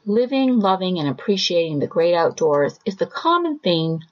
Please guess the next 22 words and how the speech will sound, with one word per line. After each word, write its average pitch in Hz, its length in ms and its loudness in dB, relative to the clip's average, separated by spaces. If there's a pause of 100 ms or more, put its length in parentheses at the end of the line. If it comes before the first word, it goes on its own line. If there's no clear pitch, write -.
among 147 320 0
Swedish 165 560 -2
parents. - 580 -2 (720)
Their 415 240 2
motto 185 440 2
is 160 320 0 (840)
Friluftsliv, 196 800 0 (420)
the 165 100 2
Swedish 185 500 0
term 196 360 2
for 156 200 0
living 175 420 0
close - 480 -2
to 226 120 2
nature, 143 540 -2 (300)
and 285 160 2
it - 160 0
isn't 453 260 0
just 427 220 -2
a 392 60 -2
parenting 311 480 -2
strategy, 165 720 -2